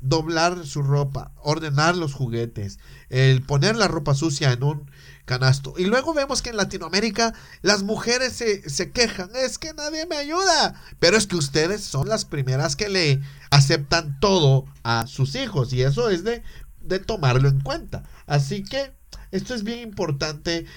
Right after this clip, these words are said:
Eh, esta es la tercera, la orientación al servicio se promueve en la casa. La número cuatro es el juicio y la toma de diez-, de, de, de, de decisiones, de decisiones. No soporto yo ver jovencitos de cierta edad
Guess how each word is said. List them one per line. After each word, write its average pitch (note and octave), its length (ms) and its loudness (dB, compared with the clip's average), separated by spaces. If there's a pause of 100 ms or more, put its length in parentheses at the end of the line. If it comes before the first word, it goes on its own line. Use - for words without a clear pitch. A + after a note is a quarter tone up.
(140)
Eh, C#3 280 4
esta G3+ 200 0
es G#3+ 40 0
la G3 140 2
tercera, C#3 440 2
la F3 100 6
orientación D3+ 440 2
al D3+ 120 0
servicio C#3 480 0
se F#3 140 -4
promueve C3 440 -2
en B2 80 -4
la G#2+ 120 -8
casa. - 340 -10 (1400)
La E3 120 0
número B3+ 320 -2
cuatro F#3 600 0
es F3 240 0
el C#3 80 4
juicio F3+ 320 4
y F#3 40 2
la C#3 120 4
toma D3+ 260 -2
de C#3+ 140 4
diez-, A#2+ 380 0
de, C3+ 160 10
de, C#3 220 8
de, C#3 380 6
de B2 260 2
decisiones, C3 800 4
de G#3+ 120 6
decisiones. C#3 920 0 (1000)
No F3+ 400 4
soporto F#3 540 0
yo C#3 480 4
ver C#3 140 10
jovencitos C3+ 1000 0
de A2+ 80 -4
cierta C#3 400 0
edad A#2 380 2